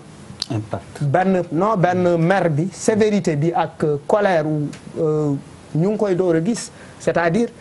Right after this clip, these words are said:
Speaker 2: tout à l'heure, même dans les coulisses, je lui disais, les questions sociales yi nga doon évoquer démb ci benn table boo toog. Moi, j'aurais bien voulu que tu les évoques pendant tes déplacements un peu partout. C'est-à-dire,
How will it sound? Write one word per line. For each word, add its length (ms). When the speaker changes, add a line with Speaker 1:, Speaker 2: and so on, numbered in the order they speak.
Speaker 2:
tout 120
à 160
l'heure, 180
même 240
dans 140
les 100
coulisses, 380
je 80
lui 160
disais, 400
les 180
questions 380
sociales 460
yi 60
nga 120
doon 200
évoquer 340
démb 360
ci 120
benn 300
table 300
boo 240
toog. 160
Moi, 200
j'aurais 340
bien 360
voulu 400
que 80
tu 200
les 260
évoques 220
pendant 520
tes 140
déplacements 680
un 60
peu 160
partout. 380
C'est-à-dire, 580